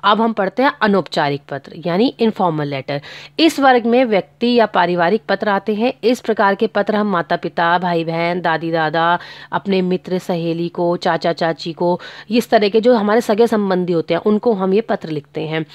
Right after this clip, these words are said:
ये पत्र जो हैं देखो कितने प्रकार के होते हैं, जैसे बधाई पत्र,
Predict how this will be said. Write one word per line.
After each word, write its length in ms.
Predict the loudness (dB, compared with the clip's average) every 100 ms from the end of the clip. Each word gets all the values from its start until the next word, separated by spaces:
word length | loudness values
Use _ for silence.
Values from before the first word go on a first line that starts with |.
| -20 -18 -4
ये 120 | -2
पत्र 380 | 2 0 2 0
जो 160 | 2 0
हैं 140 | 2
देखो 180 | 0 -2
कितने 240 | -2 -2
प्रकार 320 | 0 2 2
के 100 | 2
होते 200 | 0 0
हैं, 80 | 0
जैसे 200 | 0 0
बधाई 400 | 2 2 0 -2
पत्र, 440 | -2 -4 -2 -4